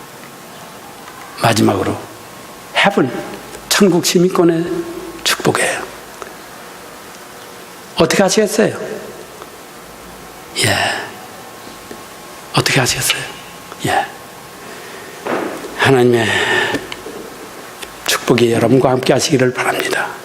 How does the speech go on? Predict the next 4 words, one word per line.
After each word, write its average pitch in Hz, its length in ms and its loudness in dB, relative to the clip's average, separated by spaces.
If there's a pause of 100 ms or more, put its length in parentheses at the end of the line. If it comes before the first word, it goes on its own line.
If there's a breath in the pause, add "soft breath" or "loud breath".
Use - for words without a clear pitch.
(600 loud breath)
하나님, 135 380 8
감사합니다. 110 920 2 (1300 loud breath)
주신 127 300 6
말씀대로 117 640 4